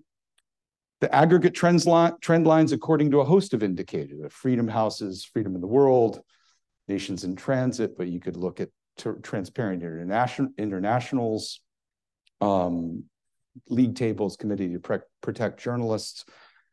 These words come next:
All of these paint a pretty dire picture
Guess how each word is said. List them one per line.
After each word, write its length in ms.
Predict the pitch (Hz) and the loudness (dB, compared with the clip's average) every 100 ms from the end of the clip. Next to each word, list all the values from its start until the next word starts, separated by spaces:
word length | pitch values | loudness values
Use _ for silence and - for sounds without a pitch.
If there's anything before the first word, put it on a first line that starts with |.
| _ _ _ | _ _ _
All 240 | 151 196 190 | 4 6 6
of 100 | 143 | 6
these 160 | 135 | 2
paint 280 | - 151 123 | 2 0 0
a 40 | |
pretty 300 | 113 - 165 | 0 0 2
dire 480 | 117 117 113 120 110 | 2 2 4 4 4
picture 560 | - 127 - - 92 | 0 -6 -6 -6 -8